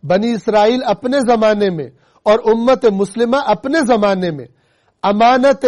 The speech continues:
اسلام اور انسان کی ہدایت و رہبری کا بوجھ اٹھانے کے لیے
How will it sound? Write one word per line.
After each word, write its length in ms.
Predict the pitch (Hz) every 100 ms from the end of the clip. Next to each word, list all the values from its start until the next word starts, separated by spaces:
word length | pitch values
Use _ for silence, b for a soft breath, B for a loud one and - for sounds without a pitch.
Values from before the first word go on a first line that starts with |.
| 247
اسلام 720 | 233 - 220 254 277 247 151 b b b
اور 160 | 220 247
انسان 680 | 240 226 - 247 277 262
کی 320 | - 269 220 240
ہدایت 580 | 220 240 254 269 196
و 240 | 240 202 226
رہبری 560 | 233 233 220 262 269
کا 140 | 208 254
بوجھ 440 | 175 233 262 214 247
اٹھانے 520 | 233 240 233 247 269
کے 160 | 269
لیے 340 | 240 240 233